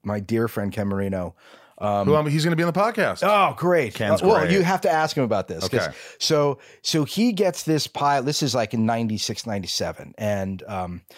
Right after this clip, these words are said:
Speaker 1: you know, we'd done the state, but no one really knows who we, he got this pilot, and I went to go watch it, like, live. It was like, uh, I think Mark Ruffalo was in it too. It was, like, the great cast. And, um,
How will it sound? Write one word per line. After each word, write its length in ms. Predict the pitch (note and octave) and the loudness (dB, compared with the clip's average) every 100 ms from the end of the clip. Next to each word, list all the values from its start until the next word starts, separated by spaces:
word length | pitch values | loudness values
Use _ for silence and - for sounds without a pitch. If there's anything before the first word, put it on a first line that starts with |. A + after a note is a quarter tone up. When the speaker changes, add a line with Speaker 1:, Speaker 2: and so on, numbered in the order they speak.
| - - _ | -20 -20 _
Speaker 1:
you 100 | B2 | -2
know, 100 | A#2+ A2 | 0 0
we'd 140 | A2+ | 2
done 140 | F#3 D#3+ | 2 0
the 40 | |
state, 360 | - C#3+ C3 C3+ | -2 0 0 0
but 100 | C3 | 0
no 100 | D3 | 2
one 100 | C#3 | 2
really 180 | B2+ | 2
knows 180 | A2+ A2 | 2 0
who 80 | A2 | -4
we, 100 | G#2 | -8
he 60 | G2 | -6
got 220 | B2+ C#3+ | -4 -2
this 240 | F3 - - _ | -2 -2 -10 _
pilot, 500 | - B2+ G2+ F2 G2 _ - | -4 -2 -2 -4 -8 _ -4
and 540 | A2 G#2+ G#2 G#2 F#2+ | -2 0 -2 -2 -4
I 120 | A2+ A#2+ | -4 0
went 260 | D3+ D3 | 0 -2
to 60 | D3 | -2
go 180 | B2 D3 | 0 0
watch 420 | B2+ B2 A#3+ - | 0 -2 -2 -2
it, 120 | - - | -10 -6
like, 260 | A2+ A2+ B2 | -4 -4 0
live. 360 | F3+ A#2+ D#2+ | 0 0 -4
It 60 | G2 | -10
was 180 | G#2 B2 | -6 -4
like, 200 | A2 A#2+ | -4 -2
uh, 200 | G#2+ G2 - - - - | -2 -2 -10 -20 -18 -4
I 40 | |
think 120 | G#3+ | -2
Mark 220 | B3 D#3 - | -2 -4 -4
Ruffalo 440 | G#2 D3+ C3 B2 | -6 -4 -2 0
was 120 | G2 | 0
in 60 | G#2+ | -2
it 80 | F#2 | -2
too. 120 | E3 | 0
It 60 | A#2 | 0
was, 120 | F#2 | 0
like, 160 | G#2 - | -6 -12
the 160 | - _ - | -18 _ -18
great 360 | - A#3+ F3 _ _ _ | -6 -4 -4 _ _ _
cast. 520 | - F3+ - - - - - - _ - | -6 -4 -2 -6 -10 -14 -20 -20 _ -4
And, 460 | C3+ C3+ B2+ B2 B2 | -2 2 2 2 2
um, 420 | A#2 A2 G#2+ | 2 2 0